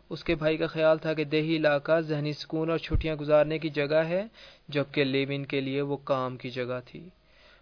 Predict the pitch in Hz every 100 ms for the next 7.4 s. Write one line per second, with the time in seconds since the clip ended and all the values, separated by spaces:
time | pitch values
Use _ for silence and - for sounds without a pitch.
0 | _ 160 156 156 - 165 156 160 156 160
1 | 156 160 156 - 160 160 165 160 160 170
2 | 175 165 160 160 165 165 175 196 233 196
3 | 156 165 160 165 160 151 156 160 151 151
4 | 147 151 156 170 - _ 160 151 160 147
5 | 160 151 151 151 143 147 143 143 147 139
6 | 147 139 131 131 135 165 151 - 135 127
7 | 123 123 123 -